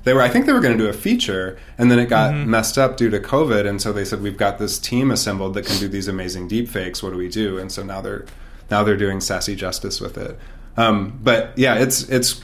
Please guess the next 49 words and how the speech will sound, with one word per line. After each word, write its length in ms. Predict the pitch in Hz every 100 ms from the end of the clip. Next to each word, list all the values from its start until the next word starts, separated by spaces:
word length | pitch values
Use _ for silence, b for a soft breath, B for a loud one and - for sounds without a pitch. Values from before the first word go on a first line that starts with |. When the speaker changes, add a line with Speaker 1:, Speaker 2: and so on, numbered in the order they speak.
| - - - -
Speaker 1:
really 240 | 123 127
impressive 640 | 120 113 117 117 120 104
because 560 | - 107 107 101 92 - B B B B -
what 200 | 110 104
they're 180 | 123
doing 360 | 123 120 113 107
is, 640 | 101 98 95 95 - - - - - - -
you 160 | 117 113
know, 140 | 92
it's, 260 | 107 107 - -
it 220 | - 120
all 140 | 107 113
moves 260 | 117 113
so 200 | - 120
quick. 340 | 104 - 113 -
So 180 | - 101
it's 160 | 101
two 240 | - - 143
years 280 | 123 113 104
later 320 | 107 104 104
technology 640 | 113 104 104 101 107 104
from 200 | 101 107
where 120 | 98 98
I 100 | 98
was 220 | 98 101
when 60 | 139
Speaker 2:
Yeah. 120 | 131
Speaker 1:
I 40 |
was 120 | 120 -
doing 300 | 101 98 92
DALI. 440 | 87 95 110 95
So 140 | -
the 80 | 101
resolution 600 | 98 98 95 107 123 123 120
is 140 | 117
higher, 680 | - 110 110 107 104 101 95
that, 220 | - -
like, 180 | - -
Speaker 2:
Yeah. 160 | 143 131
Speaker 1:
everything 340 | 110 101 104
looks 160 | 107 -
better. 480 | - 95 98 95 - B B B B B
I 40 | 110
mean, 120 | 113
it's, 220 | 117 -
it's, 240 | 120 120
it's 320 | - 110 104 113
really 240 | 107 101
amazing. 500 | 95 95 92 95 95